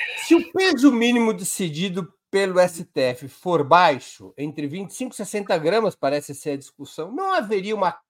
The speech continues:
clara discrepância social com o comprador de classe média se livrando da prisão, porque compra pequenas quantidades, mas levando ou continuando a levar os pequenos traficantes, em geral,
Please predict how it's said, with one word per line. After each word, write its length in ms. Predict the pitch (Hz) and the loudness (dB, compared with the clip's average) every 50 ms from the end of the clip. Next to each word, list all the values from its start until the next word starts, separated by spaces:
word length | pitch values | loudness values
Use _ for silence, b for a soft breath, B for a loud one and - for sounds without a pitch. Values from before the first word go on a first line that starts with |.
| _ _ | _ _
clara 400 | 220 208 220 233 240 226 220 196 | 0 2 4 4 2 2 -2 -6
discrepância 1040 | 165 160 - - - _ - 180 160 151 151 _ _ 185 185 185 180 - - 151 139 | -8 -14 -18 -20 -20 _ -8 -6 -6 -6 -8 _ _ -8 -8 -8 -8 -12 -14 -16 -16
social 680 | - - 139 135 - - 147 151 156 147 131 113 113 - _ _ _ _ _ _ _ _ _ _ | -14 -16 -16 -16 -14 -8 -2 0 0 0 0 -2 -6 -12 _ _ _ _ _ _ _ _ _ _
com 180 | - 170 180 | -10 -8 -8
o 100 | 170 165 | -8 -8
comprador 680 | - - 202 202 196 202 190 170 156 147 156 196 214 196 | -6 -4 -4 -4 -2 0 0 0 0 0 0 -2 -2 -2
de 120 | 170 175 | -4 -10
classe 440 | - - 160 165 165 - - - 151 | -10 -4 -4 -2 -2 -4 -6 -10 -8
média 440 | 139 139 139 151 156 147 135 139 139 | -6 -4 -2 -2 -2 -2 -4 -8 -12
se 260 | - - - - 233 | -14 -12 -10 -8 -6
livrando 600 | 233 208 175 139 123 147 160 180 180 160 139 127 | -6 -6 -6 -6 -2 -2 -2 0 -2 -4 -8 -8
da 140 | 117 123 123 | -8 -8 -8
prisão, 600 | - - 123 127 117 127 156 175 175 143 110 95 _ _ _ _ | -8 -10 -12 -12 -6 -2 -2 -2 -2 -4 -6 -12 _ _ _ _
porque 240 | - 113 _ 135 127 | -20 -20 _ -20 -20
compra 400 | - _ 165 170 160 - 143 127 | -12 _ -8 -8 -6 -8 -10 -12
pequenas 640 | - _ 139 139 _ - 165 165 160 143 123 113 - | -12 _ -20 -18 _ -8 -6 -6 -4 -6 -8 -10 -12
quantidades, 840 | _ _ 131 123 120 - 127 113 143 160 170 160 143 123 120 - _ _ _ _ _ _ _ | _ _ -14 -14 -14 -16 -10 -2 0 0 0 0 -2 -8 -14 -20 _ _ _ _ _ _ _
mas 260 | - 170 208 233 196 202 | -2 0 0 0 0 2
levando 800 | 233 226 190 147 165 196 208 208 196 190 170 170 170 156 156 - | 2 2 2 2 0 0 0 0 -2 -4 -4 -6 -6 -6 -6 -4
ou 180 | - 147 147 143 | -2 -2 -2 0
continuando 680 | - 175 180 175 - - 175 165 165 185 208 214 185 196 | -2 -8 -10 -10 -8 -8 -6 -2 0 0 0 0 0 0
a 40 | |
levar 300 | 180 165 156 139 156 160 | 0 0 0 2 2 0
os 140 | 165 160 - | 0 -2 -6
pequenos 800 | - _ _ 156 139 _ _ _ 208 214 220 214 202 180 - - | -12 _ _ -20 -20 _ _ _ 0 0 0 0 -2 -8 -10 -12
traficantes, 880 | _ - 147 143 - - 131 - _ 165 170 165 151 139 - 131 120 | _ -6 -4 -4 -4 -8 -14 -10 _ -4 -4 -4 -4 -8 -12 -14 -12
em 120 | 135 147 151 | -10 -10 -6
geral, 520 | 139 143 139 143 156 165 170 165 165 b | -4 -2 0 2 4 4 4 2 -2 b